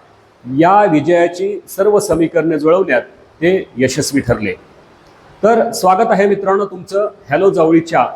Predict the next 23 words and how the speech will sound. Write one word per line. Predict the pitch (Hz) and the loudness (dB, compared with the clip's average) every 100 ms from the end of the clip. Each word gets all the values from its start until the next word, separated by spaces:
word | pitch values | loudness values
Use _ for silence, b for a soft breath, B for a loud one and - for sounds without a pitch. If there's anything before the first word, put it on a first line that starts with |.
| - | -4
आजच्या | 135 151 | -4 0
या | 143 | 0
भागामध्ये. | 131 120 127 127 120 104 - - - _ _ | 2 0 0 0 0 -4 -6 -20 -20 _ _
सातारा | - 156 165 180 | -4 0 2 2
लोकसभेची | 175 165 - 170 180 175 175 | 2 0 0 0 0 0 -2
निवडणूक | 151 180 175 143 - - _ 120 | -2 -4 -4 -8 -10 -20 _ 0
या | 165 | 2
वेळेला | 185 165 160 170 180 - - | 4 2 2 0 0 -8 -8
अनेक | 139 190 226 - - | 0 2 2 -2 -2
कारणांमुळे | 156 147 160 170 156 127 - _ _ | 0 0 -2 0 0 -2 -6 _ _
सातत्यानं | - 160 - 180 165 170 | -6 -4 -2 0 2 2
चर्चेत | 175 139 - 139 | 2 -2 0 -2
राहिली. | 131 113 113 101 - _ _ _ _ _ _ 135 | -2 -2 -4 -8 -16 _ _ _ _ _ _ 2
यामध्ये | 175 208 175 202 214 | 2 4 2 4 4
प्रामुख्यानं | 202 160 175 170 175 175 | 2 -2 -2 -4 -4 -4
बघितलं | 160 196 165 127 - _ | -6 -6 -4 -4 -4 _
तर | - - | -16 -2
खासदार | 160 160 180 - | -2 2 2 2
उदयनराजे | 143 165 160 156 147 165 | 0 0 2 0 0 -2
यांच्याबद्दल | 151 135 147 135 - 151 120 - - - | -2 -4 -4 -2 0 -2 -4 -8 -20 -4
असणारी | - 135 165 170 | -2 0 2 2
जनतेच्या | 160 147 139 165 160 | 2 0 0 0 0
मनात | 151 151 | 0 0